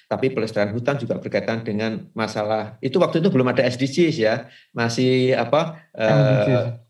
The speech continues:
Speaker 1: ya, eh, ma-, masih itu yang development goal itu, ha. Nah, akhirnya apa? Jadi antara spesialis dan generalis itu memang, apa, jadi, ya, istilahnya orang harus punya ilmu yang spesialisasi, spesialis, tapi dengan, eh,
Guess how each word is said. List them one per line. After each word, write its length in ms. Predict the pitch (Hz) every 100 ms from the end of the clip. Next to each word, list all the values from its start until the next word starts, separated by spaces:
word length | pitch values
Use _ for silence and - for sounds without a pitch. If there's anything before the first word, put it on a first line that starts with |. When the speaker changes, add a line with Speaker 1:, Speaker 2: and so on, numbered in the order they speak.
| _ _
Speaker 1:
ya, 140 | 127
eh, 360 | 135 117 107 95 92
ma-, 320 | - 80 98
masih 240 | 95 104 104
itu 160 | 107
yang 160 | 101 98 95
development 400 | 95 101 98 101
goal 160 | 101
itu, 160 | 95 95 95
ha. 160 | 92 - _ _ _ _ _ _ -
Nah, 160 | 95 95 - - - _ _ _ -
akhirnya 400 | 151 160 214 190
apa? 400 | 120 101 101 - _ _ _
Jadi 480 | 131 120 180 180
antara 480 | 139 131 127 127 123
spesialis 800 | 120 - 120 - 117 104 139 -
dan 160 | 107 101
generalis 560 | 113 107 101 95 101
itu 480 | 101 - 147 185 -
memang, 480 | 113 107 131 156 156
apa, 480 | 120 107 147 160 - - - _ -
jadi, 240 | 110 104 -
ya, 180 | 127 120
istilahnya 560 | 120 117 120 113 139 139
orang 240 | 131 147
harus 240 | 135 110 110
punya 400 | - 117 113 113
ilmu 480 | 120 113 117 135 123
yang 160 | 107
spesialisasi, 1120 | 104 - 110 113 101 95 95 90 - 113 143
spesialis, 720 | 185 - 95 95 87 110 131 123
tapi 400 | 107 - 156 156
dengan, 480 | 113 104 120 143
eh, 440 | 139 117 107 98